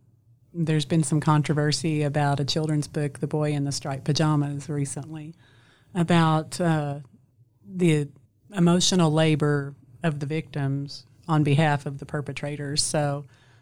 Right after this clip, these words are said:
um, but I think having, you have to have a deep understanding of perpetrators as well, or a better understanding.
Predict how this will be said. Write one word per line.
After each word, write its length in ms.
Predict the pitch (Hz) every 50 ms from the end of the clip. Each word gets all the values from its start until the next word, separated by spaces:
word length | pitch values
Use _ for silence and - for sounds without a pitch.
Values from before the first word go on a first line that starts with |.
| _ - -
um, 340 | 175 165 160 156 151 151 151
but 160 | 165 165 165
I 80 | 160
think 360 | 160 - - 190 180 175 170 -
having, 380 | 180 170 160 165 165 156 -
you 220 | - 175 165 165 147
have 220 | 170 165 160 -
to 80 | - 165
have 180 | 160 160 156
a 80 | 156 147
deep 240 | 143 151 151 151 151
understanding 640 | 147 147 151 151 139 - 156 151 147 147 147 147
of 100 | 143 135
perpetrators 760 | - - 151 147 143 151 - - 151 151 143 147 143 139 135 147
as 120 | 143 143
well, 560 | 156 156 156 170 160 147 143 143 143 156 143 - _ - - -
or 160 | 165 160 147
a 40 | 139
better 300 | 147 160 156 151 147 143
understanding. 840 | 143 139 139 135 139 - - 151 143 139 139 143 147 143 143 147